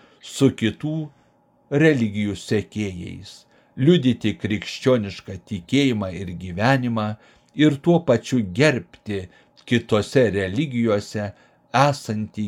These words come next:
gėrį bei kultūrinės vertybes. Nekrikščioniškosios monoteistinės religijos.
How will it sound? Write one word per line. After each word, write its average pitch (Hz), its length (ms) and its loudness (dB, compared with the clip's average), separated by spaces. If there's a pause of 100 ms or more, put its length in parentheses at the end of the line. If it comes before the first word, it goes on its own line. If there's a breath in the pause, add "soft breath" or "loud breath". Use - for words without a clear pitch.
(120)
gėrį 127 500 0 (400 soft breath)
bei 117 280 0
kultūrinės 101 1120 -8
vertybes. 95 960 -4 (1600)
Nekrikščioniškosios 120 1900 2
monoteistinės 117 1400 0
religijos. 90 880 -6